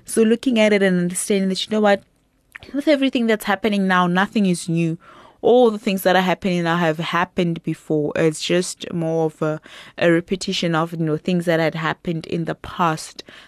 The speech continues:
So looking at it and understanding, we look at it and we see that, you know what,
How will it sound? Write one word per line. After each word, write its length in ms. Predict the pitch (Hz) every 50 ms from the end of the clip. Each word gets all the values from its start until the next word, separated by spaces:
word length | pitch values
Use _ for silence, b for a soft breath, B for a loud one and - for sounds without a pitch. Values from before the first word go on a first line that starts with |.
| B B
So 540 | - - 196 196 180 170 170 170 160 - - _ _ _ _ _ _ - _ _ -
looking 380 | - 190 214 226 - - 240 220
at 140 | 220 214 196
it 100 | 185 190
and 140 | 190 190
understanding, 760 | 185 185 185 185 190 - - - - - 180 180 180 170 175
we 80 | 175 170
look 220 | 175 175 185 180
at 120 | 190 190 180
it 140 | 170 165
and 140 | 170 170 165
we 80 | 156 156
see 180 | - - -
that, 220 | 180 185 175 - -
you 60 | 175
know 80 | 170 165
what, 200 | 165 165 160 _